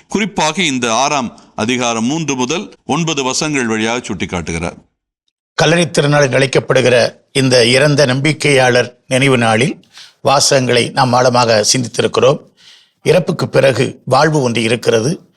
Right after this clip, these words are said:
Speaker 2: அது நமக்கு கிறிஸ்துவில் துளிர்க்கிறது. அந்த கிறிஸ்துவில் நாம் திருமுழுக்கு பெறுகிற பொழுது இப்பொழுதே அந்த நிலைத்த வாழ்வை நாம் வாழ முயற்சிக்கிறோம். ஆகவே அப்படிப்பட்ட ஒரு தோழமையில், அப்படிப்பட்ட ஒரு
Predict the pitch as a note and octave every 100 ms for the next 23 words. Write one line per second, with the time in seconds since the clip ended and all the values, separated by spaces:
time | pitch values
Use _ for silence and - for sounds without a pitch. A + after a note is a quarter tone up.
0 | _ - C3+ D3 C3+ B2+ C3 - E3 -
1 | C#3+ C3+ B2 C#3 C#3+ C3+ A#2 G#2+ - -
2 | _ _ - _ - - A3 - G3+ -
3 | F#3+ D3+ C#3 - - _ - C#3+ B2+ A2
4 | - - F#3 F#3+ F#3+ E3 - D3 C3 B2
5 | B2+ C3+ G3 F#3 - C#3+ - F3 E3+ F#3+
6 | A3+ - D#3+ C3 A#2+ G#2 - - - -
7 | C3+ C#3+ D3+ E3 B2+ A#2+ B2 D#3+ - -
8 | _ - - A#2 C3 D3+ A#2 C3 - -
9 | - A2+ G#2 - _ _ _ - C3 B2+
10 | C3 G2 - _ - B2+ D#3+ D#3 C#3 C3+
11 | B2 A#2 - C3 C#3+ A#2 A#2+ D3+ - -
12 | B2+ E3 D#3+ C#3 - C3+ A#2+ A#2 G2